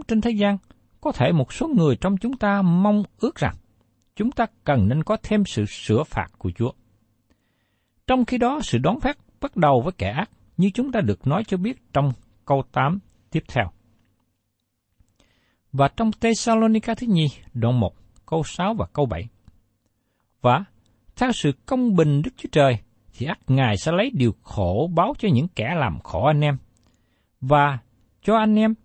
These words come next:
là kẻ chịu khổ được nghỉ ngơi với chúng tôi, trong khi Đức Chúa Giêsu từ trời hiện đến với các thiên sứ của quyền phép Ngài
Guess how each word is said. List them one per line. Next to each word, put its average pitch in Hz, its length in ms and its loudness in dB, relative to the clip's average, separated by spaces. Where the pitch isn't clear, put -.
là 120 140 -2
kẻ 143 160 -4
chịu 127 200 2
khổ 120 440 -2
được 117 220 0
nghỉ 110 260 2
ngơi 196 320 4
với 185 160 -2
chúng 208 200 -2
tôi, 180 200 2
trong 208 220 2
khi 220 240 0
Đức 220 200 -2
Chúa 269 100 -2
Giêsu 220 500 -2
từ 139 200 2
trời 110 320 2
hiện 90 260 0
đến 190 260 2
với 240 100 -4
các 269 220 -10
thiên 208 300 0
sứ 262 360 -2
của 110 240 -2
quyền 131 240 2
phép - 240 -4
Ngài 123 280 0